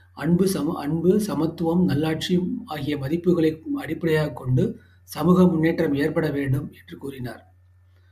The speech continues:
தமிழ்நாடு ஆளுநர் ஆர் என் ரவி, "பொங்கல் என்பது சூரியனுக்கும் பூமிக்கும் நன்றி கூறும் திருநாள் என்றும்,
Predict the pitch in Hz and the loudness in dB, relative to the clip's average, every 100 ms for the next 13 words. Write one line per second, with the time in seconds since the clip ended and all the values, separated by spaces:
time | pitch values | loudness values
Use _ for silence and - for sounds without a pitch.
0 | _ _ _ _ 139 165 175 165 139 147 | _ _ _ _ 0 4 4 4 0 0
1 | 160 151 135 165 156 135 135 147 139 - | 0 -2 -4 -2 -2 -4 -4 -4 -4 -4
2 | 143 175 185 160 151 156 170 - 165 175 | -2 4 4 4 0 0 -2 0 0 2
3 | 170 143 175 147 156 165 160 160 147 143 | 2 -2 -4 -4 -2 -2 -4 -6 -6 -4
4 | 170 170 151 135 143 156 160 139 127 139 | -4 -2 -4 -6 -6 -4 -2 -2 -2 -2
5 | 214 | -6